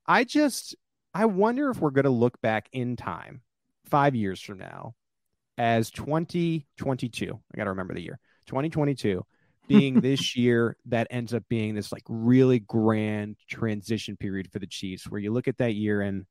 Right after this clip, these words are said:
Speaker 1: you know, maybe it doesn't end up as a <laughs> championship. I mean, I hate to be the
Speaker 2: Mm-hmm.
Speaker 1: one to, to say this.
Speaker 2: Right.
Speaker 1: But you almost look at this year as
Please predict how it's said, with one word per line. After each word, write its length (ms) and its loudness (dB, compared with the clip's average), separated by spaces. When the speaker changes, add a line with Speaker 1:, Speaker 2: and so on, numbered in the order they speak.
Speaker 1:
you 100 -4
know, 120 0
maybe 380 4
it 100 6
doesn't 320 2
end 180 -6
up 180 -6
as 120 -10
a 60 -14
<laughs> 0 -
championship. 840 -4
I 80 -8
mean, 180 -6
I 80 0
hate 180 4
to 140 4
be 100 4
the 80 4
Speaker 2:
Mm-hmm. 100 2
Speaker 1:
one 140 2
to, 200 -2
to 120 -4
say 300 0
this. 340 -2
Speaker 2:
Right. 360 4
Speaker 1:
But 380 6
you 240 4
almost 320 0
look 160 0
at 80 -4
this 260 -2
year 440 -2
as 560 -6